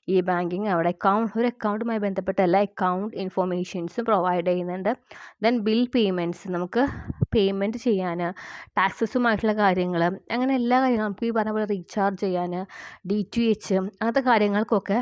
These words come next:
ബിൽ പേയ്മെന്റ്സും ഇരുപത്തു-, ട്വന്റി ഫോർ into ഇരുപത്തിനാല് മണിക്കൂറും ട്വന്റി ഫോർ into സെവൻ ഡേയ്സ് അവൈലബിൾ ആയിട്ട് കിട്ടുന്ന ഒന്നാണ്. Then ഓൺലൈൻ ഷോപ്പിങ്ങിന്, ഓൺലൈൻ ഷോപ്പിംഗ് നമുക്കറിയാവുന്ന കാര്യമാണല്ലേ, നമുക്ക് ഈ ബാങ്കിങ് ഹെൽപ്ഫുൾ ആയിരിക്കും. ഇൻവെസ്റ്റ്മെന്റിന്,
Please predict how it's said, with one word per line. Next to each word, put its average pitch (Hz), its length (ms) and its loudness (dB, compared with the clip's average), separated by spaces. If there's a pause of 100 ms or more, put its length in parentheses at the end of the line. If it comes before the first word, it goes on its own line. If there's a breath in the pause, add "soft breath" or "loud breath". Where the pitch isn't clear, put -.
(140)
ബിൽ 214 260 0 (120)
പേയ്മെന്റ്സും 190 640 0 (480 loud breath)
ഇരുപത്തു-, 196 500 4 (200)
ട്വന്റി 226 340 4
ഫോർ 262 280 4
into 208 160 2
ഇരുപത്തിനാല് 202 400 2
മണിക്കൂറും 196 600 0 (100)
ട്വന്റി 196 280 -2
ഫോർ 214 280 0
into 196 240 -6
സെവൻ 180 320 -2
ഡേയ്സ് 175 320 -6 (500 soft breath)
അവൈലബിൾ 180 560 2
ആയിട്ട് 175 260 2
കിട്ടുന്ന 202 360 2
ഒന്നാണ്. 165 260 0 (280)
Then 226 120 4 (140)
ഓൺലൈൻ 214 520 4
ഷോപ്പിങ്ങിന്, 170 720 0 (440 loud breath)
ഓൺലൈൻ 196 400 4
ഷോപ്പിംഗ് 196 380 0
നമുക്കറിയാവുന്ന 190 520 2
കാര്യമാണല്ലേ, 185 460 2 (140)
നമുക്ക് 190 260 -4
ഈ 196 80 2
ബാങ്കിങ് 185 420 -2
ഹെൽപ്ഫുൾ 185 360 0
ആയിരിക്കും. 180 300 0 (300 loud breath)
ഇൻവെസ്റ്റ്മെന്റിന്, 202 840 2